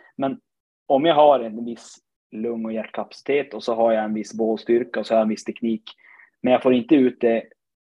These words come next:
liksom, och jag kanske har en bra timing i stav-, stavsättning och allting, men det finns en kraftnedsättning här, eller en kontrollnedsättning,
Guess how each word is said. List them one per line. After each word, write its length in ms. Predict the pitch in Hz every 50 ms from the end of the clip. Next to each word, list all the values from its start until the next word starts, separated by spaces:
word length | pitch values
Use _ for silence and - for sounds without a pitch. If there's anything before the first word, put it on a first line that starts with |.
| _ _ _ _ _ _ -
liksom, 440 | 117 110 - - 117 107 104 101 -
och 120 | - 170 147
jag 160 | 131 127 -
kanske 180 | - 151 - 139
har 60 | 127
en 40 | 120
bra 140 | 120 110
timing 420 | 107 - 131 143 160 147 123 113 113
i 40 | 113
stav-, 680 | - - 110 110 107 104 104 101 104 110 - - 120
stavsättning 560 | - - 120 113 110 113 113 107 - 120 113
och 60 | 113 113
allting, 360 | 113 - 160 139 117 113 120
men 200 | 123 117 113 110 - - - _ _ _
det 120 | - 123
finns 260 | - 143 135 123 -
en 80 | 120 110
kraftnedsättning 840 | - 123 123 113 - - 127 120 - - 160 151 - - 113 110 101
här, 100 | 98 104
eller 140 | 113 120 120
en 60 | 113
kontrollnedsättning, 960 | - 127 117 113 - 135 131 123 120 117 101 - 101 - _ - 107 98 107